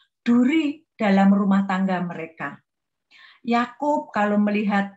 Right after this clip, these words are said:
Lea tentunya sebel gitu ya, ingat diakali oleh mertuanya Laban. Harusnya kerja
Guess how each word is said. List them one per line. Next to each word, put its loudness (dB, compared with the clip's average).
Lea -2
tentunya 0
sebel 0
gitu -4
ya, -2
ingat -4
diakali -6
oleh -6
mertuanya 0
Laban. -4
Harusnya -6
kerja -4